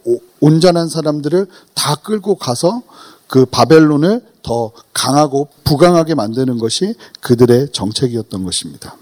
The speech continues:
그런데 그런 바벨론이 어디에 멸망을 당하냐면, 멸망할 것 같지 않는 그 강성한 바벨론이 페르시아에 의해서 멸망을 당하게 됩니다.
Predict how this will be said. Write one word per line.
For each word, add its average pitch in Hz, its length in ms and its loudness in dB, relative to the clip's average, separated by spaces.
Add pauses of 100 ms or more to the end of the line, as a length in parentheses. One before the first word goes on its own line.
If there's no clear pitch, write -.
(640)
그런데 175 320 6
그런 156 300 0
바벨론이 135 720 2
어디에 127 380 4
멸망을 120 480 -4
당하냐면, 98 800 -2 (300)
멸망할 160 540 4
것 156 100 -20
같지 156 260 -4
않는 143 340 -6
그 - 160 -6
강성한 131 580 0
바벨론이 110 560 -2 (280)
페르시아에 214 520 2
의해서 110 420 -4
멸망을 110 420 -4
당하게 92 340 -6
됩니다. 82 440 -10